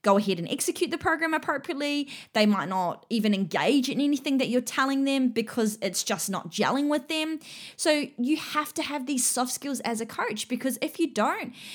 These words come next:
your clients are not gonna relate to you. You're not gonna build trust and rapport with them. And there's just not going to be relationship there at all. And, you know, again, this is my ethos and my lens when it comes to training, but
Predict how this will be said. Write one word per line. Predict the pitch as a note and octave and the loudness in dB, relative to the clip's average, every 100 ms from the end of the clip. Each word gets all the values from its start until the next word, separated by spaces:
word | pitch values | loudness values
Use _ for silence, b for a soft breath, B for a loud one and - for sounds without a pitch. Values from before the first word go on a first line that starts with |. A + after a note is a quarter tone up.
| B | B
your | B C#4 | B -4
clients | - A#3 G#3 | -2 0 0
are | F#3+ | -2
not | D3+ | -2
gonna | F#3+ F3 | -2 -2
relate | E3 D3+ E3 D3 | -2 0 0 0
to | - | -2
you. | D#4+ G4 A4 - B B B | 0 0 -4 -8 B B B
You're | G#3 | 2
not | G3+ F3+ | 4 2
gonna | F#3+ F#3 | -2 -2
build | E3+ F3 E3+ | 0 0 0
trust | - G#3 - - | 0 0 -2 -6
and | D#3 | -6
rapport | E3 E3 - D4 D#4 | -6 -4 0 2 4
with | E4 - | 0 0
them. | F4 F4 F4 - B B B B | -2 -2 -4 -10 B B B B
And | C#4 C4+ B3+ - | 0 2 2 2
there's | D#4+ | 0
just | B3+ D#4+ | 0 -2
not | E4+ B3+ | -2 -2
going | C#4 C#4 | 0 0
to | C4+ | 0
be | A#3 G#3+ | 0 0
relationship | G3+ F3+ G#3 A3 G#3+ - F3 | 2 2 2 0 -2 -2 -2
there | F#3 F3+ | -2 2
at | F#3+ | 2
all. | F#3+ A#1 - B B B B - | 2 -2 -8 B B B B 0
And, | A3 G#3 G#3 | 4 4 2
you | B3 | 0
know, | A#3 G3+ F#3+ - | 2 2 0 2
again, | A#3 A3+ A#3 | 2 4 4
this | B3+ | 4
is | D4 A3+ | 4 4
my | G#3 G#3 | 4 4
ethos | G#3+ G#3+ G#3 | 2 0 0
and | G3 | 2
my | G3 G3 | 4 4
lens | G3+ F#3+ G3+ | 2 0 0
when | G3 | -2
it | F3+ | -6
comes | - G#3 - | -6 -4 -4
to | F#3+ | -6
training, | - E3 G#3 B3 | -4 0 2 4
but | B3 G3+ - | 4 4 2